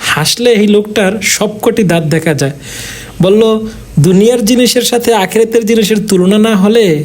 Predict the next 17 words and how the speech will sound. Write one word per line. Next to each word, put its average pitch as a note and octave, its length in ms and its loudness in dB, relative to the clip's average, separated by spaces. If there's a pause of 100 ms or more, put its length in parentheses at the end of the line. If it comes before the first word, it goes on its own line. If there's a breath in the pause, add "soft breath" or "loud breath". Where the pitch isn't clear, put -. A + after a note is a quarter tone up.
(160)
কোরআনে F3+ 540 2 (140)
গাছ, F3 500 -2
লতাপাতা, E3+ 920 0 (120)
নদী, E3+ 300 2
সাগর, E3+ 560 0 (400 loud breath)
পাহাড় F3 440 0 (100)
এগুলোর A3+ 320 2
উদাহরণ G#3 420 2
টানা F3+ 260 0
হলো F#3+ 220 2
কেন?" F#3+ 200 0 (380)
সাজিদ F#3 360 0
মুচকি F3 360 2
হেসে F#3 240 2
বলল, C#3+ 280 2
"সুন্দর E3+ 540 2
প্রশ্ন। C#3 340 -2